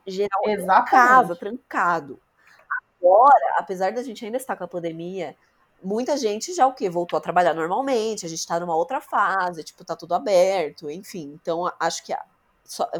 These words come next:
Speaker 1: vai ter tanta audiência quanto ano passado, mas é uma
Speaker 2: Sim,
Speaker 1: consequência
Speaker 2: sem
Speaker 1: do que
Speaker 2: dúvida.
Speaker 1: aconteceu no ano passado,
Speaker 2: E
Speaker 1: não é
Speaker 2: também
Speaker 1: porque as
Speaker 2: por
Speaker 1: pessoas
Speaker 2: ter
Speaker 1: vão estar em
Speaker 2: pessoas mais
Speaker 1: casa.
Speaker 2: famosas, né?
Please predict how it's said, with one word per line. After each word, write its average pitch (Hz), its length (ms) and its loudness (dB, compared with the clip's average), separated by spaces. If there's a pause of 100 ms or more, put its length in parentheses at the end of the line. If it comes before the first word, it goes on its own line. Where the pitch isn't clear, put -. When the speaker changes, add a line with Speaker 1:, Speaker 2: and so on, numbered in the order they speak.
(180)
Speaker 1:
vai 170 160 2
ter 240 200 -2
tanta 220 240 -6
audiência 196 340 -8
quanto 180 240 -12
ano 170 140 -12
passado, 170 400 -8
mas 202 160 -12
é 202 120 -8 (320)
uma 247 160 -4
Speaker 2:
Sim, 226 100 -2
Speaker 1:
consequência 240 600 0
Speaker 2:
sem - 40 -6
Speaker 1:
do 214 60 -6
que 254 60 -4
Speaker 2:
dúvida. 247 100 -6
Speaker 1:
aconteceu 180 300 -6
no 240 60 -6
ano 240 100 -8
passado, 285 420 -4
Speaker 2:
E 247 80 0
Speaker 1:
não 247 80 -8
é - 40 0
Speaker 2:
também 233 400 0
Speaker 1:
porque 302 320 -8
as - 160 -6
Speaker 2:
por - 0 -
Speaker 1:
pessoas - 0 -
Speaker 2:
ter 330 60 -6
Speaker 1:
vão - 0 -
estar - 0 -
em 330 40 -4
Speaker 2:
pessoas 277 300 -2
mais 277 200 0
Speaker 1:
casa. - 140 -6
Speaker 2:
famosas, 185 380 0
né? 185 200 -12